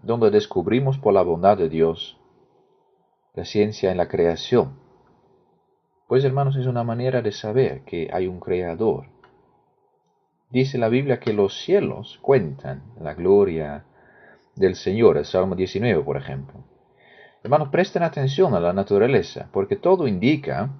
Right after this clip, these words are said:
que hay un creador supremo. Pero, hermanos, en especial, Dios comparte la ciencia y su mensaje, su información,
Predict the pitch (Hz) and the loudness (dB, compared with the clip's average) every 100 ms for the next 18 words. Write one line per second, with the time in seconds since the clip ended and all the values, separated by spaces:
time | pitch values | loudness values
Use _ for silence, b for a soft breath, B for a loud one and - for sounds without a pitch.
0 | - - 98 95 107 104 110 113 107 135 | -18 -2 2 4 2 0 2 2 4 6
1 | 110 67 - - 85 - - 71 - - | 4 2 -6 -14 -6 2 2 2 -4 -20
2 | _ _ _ _ _ _ _ _ _ _ | _ _ _ _ _ _ _ _ _ _
3 | _ _ _ _ _ _ _ _ _ _ | _ _ _ _ _ _ _ _ _ _
4 | _ _ _ _ _ _ _ _ _ 113 | _ _ _ _ _ _ _ _ _ 0
5 | 143 190 185 - _ _ - 156 - 123 | 2 2 0 -6 _ _ -6 -6 -4 -4
6 | 107 - 104 - 107 185 - _ _ _ | -2 -2 -2 0 -2 -4 -12 _ _ _
7 | - 127 104 135 190 - 110 95 98 110 | -20 -12 -2 0 -2 -4 -4 -2 2 2
8 | 117 - 90 78 - 90 95 135 135 160 | 2 -6 -10 -10 -12 -2 -2 -2 -6 -8
9 | 180 208 _ _ _ _ - 98 85 78 | -8 -8 _ _ _ _ -18 -14 -12 -12
10 | 69 - 90 131 - 170 - 92 - 76 | -12 -10 -8 -8 -14 -16 -16 -12 -10 -10
11 | 69 - 90 131 | -12 -6 -4 -4